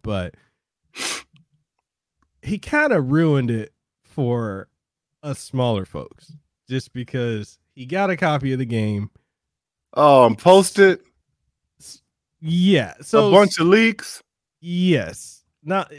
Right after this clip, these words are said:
Speaker 1: so Square was very specific. They were very specific. "You can't show or talk about this, this, and this. Like, keep
Speaker 2: Mm-hmm.
Speaker 1: it to the first maybe hour or two of the game."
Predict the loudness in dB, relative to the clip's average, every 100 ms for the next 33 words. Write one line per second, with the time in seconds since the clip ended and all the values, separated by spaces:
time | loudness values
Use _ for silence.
0 | -12 -6 -4 -6 -10 -6 -2 -2 -2 -4
1 | -6 -10 -10 -6 -4 -4 -6 -14 -18 -10
2 | -10 -10 -20 _ _ _ _ _ -20 -14
3 | -6 -2 -2 -4 -10 -10 -8 -8 -12 -20
4 | _ _ _ _ _ _ _ -16 -14 -14
5 | -6 -4 -2 -4 _ _ -12 -4 -2 0
6 | -2 -4 -8 -6 -6 -4 -8 -10 -10 -10
7 | -12 -12 -14 -12 -12 -12 -14 -18 -18 -20
8 | _ -20 -20 -12 -6 -4 -4 -6 -8 -12
9 | -14 -10 -8 -8 -12 -20 _ _ _ _
10 | _ _ _ _ _ _ -12 -4 0 0
11 | 2 0 2 2 2 0 -2 -4 -4 -2
12 | -6 -10 -10 -10 -12